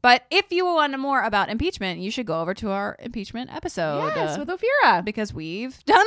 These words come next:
Speaker 1: one.
Speaker 2: <laughs>
Speaker 1: Have we done an episode for everything? Not yet, but we're chipping away.
Speaker 2: We're chipping away. We're chipping away.
Speaker 1: <laughs> Love.
Speaker 2: So that's the impeachment clause.
Speaker 1: Yeah, and that's the Constitution section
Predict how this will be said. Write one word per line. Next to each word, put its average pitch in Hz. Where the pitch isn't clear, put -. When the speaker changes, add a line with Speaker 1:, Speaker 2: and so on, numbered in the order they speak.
Speaker 1:
one. 415
Speaker 2:
<laughs> -
Speaker 1:
Have 330
we 370
done 320
an 359
episode 392
for 339
everything? 370
Not 359
yet, 370
but 285
we're 277
chipping 311
away. 330
Speaker 2:
We're 214
chipping 277
away. 202
We're 196
chipping 220
away. 170
Speaker 1:
<laughs> -
Love. 311
Speaker 2:
So 311
that's 320
the 302
impeachment 208
clause. 180
Speaker 1:
Yeah, 247
and 220
that's 294
the 277
Constitution 233
section 254